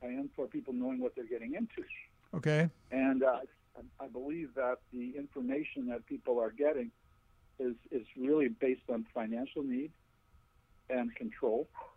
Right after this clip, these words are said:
Speaker 1: And again, I don't know everything, and I will honor anybody's opinion that disagrees with me. And again, if you want to take the vaccine, I will drive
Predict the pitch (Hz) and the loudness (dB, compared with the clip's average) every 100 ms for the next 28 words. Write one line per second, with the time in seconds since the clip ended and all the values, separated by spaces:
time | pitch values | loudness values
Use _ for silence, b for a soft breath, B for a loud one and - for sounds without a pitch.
0 | B - 123 120 120 123 131 151 127 _ | B -10 -4 -4 -4 -6 0 0 0 _
1 | - - _ - 135 151 139 135 131 139 | -20 -20 _ -2 0 0 -2 0 -2 -2
2 | - 151 156 117 113 117 - 127 127 123 | -6 -6 -2 -2 0 -2 0 -2 0 -2
3 | 135 127 123 117 - 135 139 127 120 123 | -2 -2 -2 -6 -8 -4 -2 -2 -4 -8
4 | - - - 247 262 262 285 262 226 147 | -14 -10 -8 -6 -2 2 2 0 0 0
5 | 120 110 127 123 127 - 139 123 123 127 | 0 -2 -4 -2 -2 -2 -2 -4 -4 -4
6 | 131 - 143 127 123 110 - 127 131 | -4 -4 -4 -2 -2 -2 -2 2 2